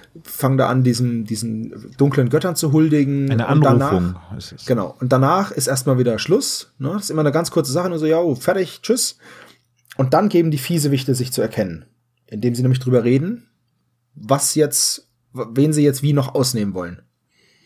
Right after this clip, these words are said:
Speaker 2: Es haben alle gezahlt, außer diese, äh,
Speaker 1: Außer
Speaker 2: Patricia Osborne.
Speaker 1: Patricia Osborne. Die ist wohl ein bisschen widerborstig und <laughs> zu Boden mit dem Burschen.
Speaker 2: <laughs>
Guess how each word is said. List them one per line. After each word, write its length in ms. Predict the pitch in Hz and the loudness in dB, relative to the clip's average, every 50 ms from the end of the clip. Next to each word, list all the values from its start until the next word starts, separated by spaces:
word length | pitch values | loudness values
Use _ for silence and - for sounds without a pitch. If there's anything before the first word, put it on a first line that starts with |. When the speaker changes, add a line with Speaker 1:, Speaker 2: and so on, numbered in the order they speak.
| _ _ _ - - _ _ _ _ _ _ _ - | _ _ _ -20 -20 _ _ _ _ _ _ _ -14
Speaker 2:
Es 140 | 120 110 - | -14 -8 -2
haben 140 | 120 123 127 | -2 -2 0
alle 200 | - 131 147 165 | 0 0 0 0
gezahlt, 420 | 156 165 - - - 135 127 127 - | 0 -2 -6 0 2 2 2 2 0
außer 560 | - 87 117 135 131 123 - 131 123 120 117 | -2 0 0 0 0 0 0 0 0 0 0
diese, 640 | 110 113 113 104 110 113 110 110 110 110 110 110 107 71 - _ _ - - | -2 -4 -6 -4 -2 -2 -2 -2 -2 -2 -4 -6 -6 -8 -12 _ _ -16 -10
äh, 180 | 110 110 107 104 | -8 -6 -4 -2
Speaker 1:
Außer 300 | 101 101 101 113 - 160 | -2 -2 0 2 2 4
Speaker 2:
Patricia 240 | 156 165 175 190 196 | 4 6 4 4 2
Osborne. 280 | - 113 - - - 98 | 0 -4 -2 0 0 0
Speaker 1:
Patricia 200 | 87 139 131 139 - | 0 2 2 2 2
Osborne. 460 | 165 196 - - - 98 78 82 92 _ _ | 2 0 -2 -2 -6 -6 -6 -6 -14 _ _
Die 220 | 139 156 185 208 214 | -4 -2 0 0 -2
ist 360 | 202 175 - - - - 151 | -2 -4 -4 -4 -4 -2 0
wohl 200 | 151 160 160 160 | 0 2 2 2
ein 80 | 160 156 | 0 -2
bisschen 640 | 147 147 - - - 151 147 143 143 147 147 139 131 - - - - - - _ | -2 -2 -4 -2 0 0 0 0 0 0 -2 -4 -6 -10 -20 -20 -20 -20 -10 _
widerborstig 1160 | 123 139 190 208 220 196 - - - 190 185 190 - - - - - 262 247 - - - - - _ _ _ - - - - - _ _ _ _ _ | 0 0 2 2 0 -2 -2 0 0 0 0 2 -4 -4 -4 -4 -4 -4 -4 -4 -8 -14 -16 -18 _ _ _ -20 -20 -20 -20 -20 _ _ _ _ _
und 480 | - 143 143 139 131 135 - - - - _ _ _ - _ _ - | -2 0 0 0 -2 -4 -10 -14 -16 -18 _ _ _ -20 _ _ -12
<laughs> 400 | - - - - - - 208 202 | -12 -12 -12 -16 -4 -4 -2 0
zu 160 | - - 226 | 2 0 0
Boden 380 | - - - 311 403 - - | 2 2 2 2 2 2 -2
mit 120 | 131 131 131 | -6 -6 -4
dem 100 | 151 135 | -6 -8
Burschen. 520 | - - 196 - 165 - - 202 - - | -2 0 0 0 0 -4 -12 -10 -10 -12
Speaker 2:
<laughs> 40 | - | -8